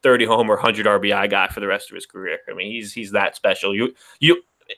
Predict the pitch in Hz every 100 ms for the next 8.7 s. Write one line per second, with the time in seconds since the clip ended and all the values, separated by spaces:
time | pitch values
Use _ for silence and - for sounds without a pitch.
0 | _ - 170 160 139 135 131 120 - 104
1 | 117 110 104 110 101 101 92 - 104 95
2 | 98 98 92 95 92 107 95 98 - -
3 | 104 101 95 95 92 - 101 101 _ _
4 | _ - 208 190 151 131 123 107 110 110
5 | 104 _ _ - 131 123 117 - 113 104
6 | 104 113 110 104 98 101 104 98 - 101
7 | 95 _ _ _ _ _ - 185 - 120
8 | 107 104 104 104 104 104